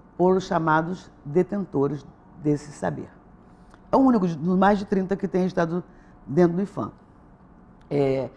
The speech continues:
então, isso me dá muito orgulho. E, então, quando a gente reúne muitos documentos, enfim, muitos depoimentos, aí o cedoc do Museu do Samba, né, o Centro de Documentação e Pesquisa do Museu do Samba,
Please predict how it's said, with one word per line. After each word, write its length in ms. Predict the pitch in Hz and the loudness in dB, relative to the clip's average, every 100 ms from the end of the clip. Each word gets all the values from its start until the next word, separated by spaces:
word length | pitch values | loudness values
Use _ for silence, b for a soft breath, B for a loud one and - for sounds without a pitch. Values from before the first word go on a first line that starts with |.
| B B | B B
então, 140 | - | 0
isso 140 | 165 196 | 0 0
me 60 | |
dá 140 | 180 185 | 2 2
muito 260 | 185 196 | 2 2
orgulho. 640 | 226 196 156 190 226 254 254 B B B | 2 2 2 4 4 4 -2 B B B
E, 180 | - 254 240 | 2 2 2
então, 260 | 202 190 | 2 2
quando 200 | 165 254 | 4 2
a 20 | 247 | 2
gente 200 | 254 226 | -2 0
reúne 800 | 220 208 185 208 226 196 185 214 - - - - - - 156 | 2 2 0 0 0 0 -2 -6 -12 -20 -20 -20 -20 -16 -6
muitos 560 | 160 185 202 202 - | -2 0 2 0 -4
documentos, 880 | 156 156 185 165 175 175 170 - 151 | -8 -4 -2 0 2 2 0 -2 -6
enfim, 180 | 143 151 | -6 -6
muitos 240 | 160 170 | -4 -4
depoimentos, 1080 | - 160 170 175 160 165 185 185 170 160 - B B B B B B B - - | -4 -2 -2 -2 2 2 2 -2 -6 -14 -20 B B B B B B B -16 -4
aí 400 | 240 220 202 214 - - | 2 4 2 -2 -10 -10
o 100 | - | -4
cedoc 640 | 190 - 208 160 160 160 - | -4 0 0 4 2 2 -4
do 220 | 160 147 | -6 -2
Museu 280 | 175 165 151 | -2 0 0
do 60 | 151 | -2
Samba, 580 | - 131 127 147 180 - - | -4 -2 0 -2 -4 -8 -4
né, 260 | 151 143 | -2 -2
o 60 | - | -4
Centro 200 | - 147 | -4 -4
de 60 | 139 | -4
Documentação 400 | 135 147 131 143 | -4 -4 -2 -4
e 20 | |
Pesquisa 300 | 135 131 131 | -4 -4 -2
do 80 | 123 | -2
Museu 280 | 135 127 127 | -4 -4 -6
do 100 | - | -6
Samba, 480 | - 131 127 135 | -6 -2 0 -2